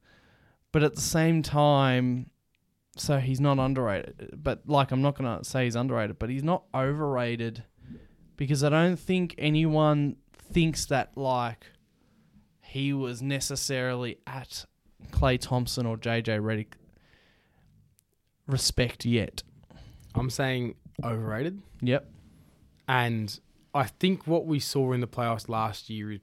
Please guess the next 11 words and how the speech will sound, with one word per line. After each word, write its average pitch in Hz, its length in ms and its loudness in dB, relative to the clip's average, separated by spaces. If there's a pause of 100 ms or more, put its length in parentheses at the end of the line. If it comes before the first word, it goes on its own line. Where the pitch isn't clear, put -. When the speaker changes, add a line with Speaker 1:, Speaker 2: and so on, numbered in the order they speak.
Speaker 2:
probably 107 400 -6
what 101 200 -8
Joe 101 180 -10
Harris 101 400 -12
is 107 220 -20 (420)
kind 104 260 -10
of 104 120 -18 (100)
like. - 260 -20 (160)
Speaker 1:
Okay. - 360 -8 (240)
Speaker 2:
Uh, 123 240 4
obviously, 160 500 4